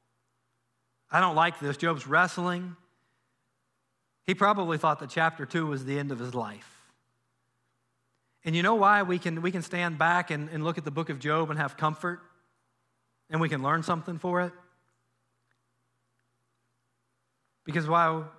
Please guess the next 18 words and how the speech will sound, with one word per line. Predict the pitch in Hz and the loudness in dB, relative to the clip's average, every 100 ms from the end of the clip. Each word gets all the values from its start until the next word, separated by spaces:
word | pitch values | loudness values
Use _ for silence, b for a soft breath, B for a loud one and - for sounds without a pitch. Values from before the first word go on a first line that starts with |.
| _ _ _ _ | _ _ _ _
we | 160 | -4
read | 147 180 196 | 0 0 0
Job | 185 202 - | -2 -2 -2
chapter | 208 202 196 | -2 -2 -6
two, | 175 208 202 | -6 -4 -2
we | 180 | -2
know | 175 180 | -2 -2
what | 156 139 | -4 -6
Job | 143 143 131 | -8 -8 -8
chapter | 139 - | -10 -10
forty-two | 120 151 123 117 107 95 | -12 -8 -8 -8 -16 -20
says. | 110 104 117 - _ _ _ _ _ _ _ _ _ _ _ _ _ _ _ _ _ _ _ _ | -20 -20 -20 -20 _ _ _ _ _ _ _ _ _ _ _ _ _ _ _ _ _ _ _ _
We | 185 | 0
know | 202 190 | 4 4
how | 170 | 2
the | 147 | 0
story | - 170 143 131 | -6 -4 -4 -4
ends. | 131 101 - - - | -8 -12 -18 -20 -20